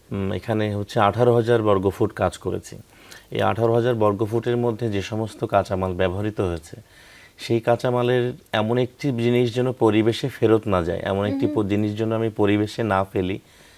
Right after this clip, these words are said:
Speaker 1: যেটা পরিবেশের সাথে না মেশে, সেটাকে আমি খুব গুরুত্ব দিয়ে দেখেছি এবার কাজটা করতে গিয়ে। এবং শতভাগ আমরা, আমরা যেসব কাঁচামাল ব্যবহার করেছি, তা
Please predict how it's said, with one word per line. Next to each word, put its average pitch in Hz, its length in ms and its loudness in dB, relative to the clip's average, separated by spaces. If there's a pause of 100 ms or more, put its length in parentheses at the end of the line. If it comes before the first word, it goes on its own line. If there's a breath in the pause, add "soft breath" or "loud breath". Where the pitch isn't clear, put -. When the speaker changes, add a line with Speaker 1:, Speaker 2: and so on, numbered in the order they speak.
(140 soft breath)
Speaker 1:
যেটা 104 180 0
পরিবেশের 107 480 0
সাথে 107 260 -4
না 98 340 0
মেশে, 85 340 -6 (600 soft breath)
সেটাকে 151 480 2
আমি 143 140 2
খুব 127 180 -2
গুরুত্ব 101 420 0
দিয়ে 98 220 0
দেখেছি 92 420 -4
এবার 95 200 -6
কাজটা - 360 -8
করতে - 360 -10
গিয়ে। - 200 -12 (580 soft breath)
এবং 117 200 0
শতভাগ 127 560 2 (200)
আমরা, 113 420 4
আমরা 107 300 2
যেসব 127 420 0
কাঁচামাল 98 400 0
ব্যবহার 95 340 0
করেছি, 107 480 -4 (640 soft breath)
তা 117 280 6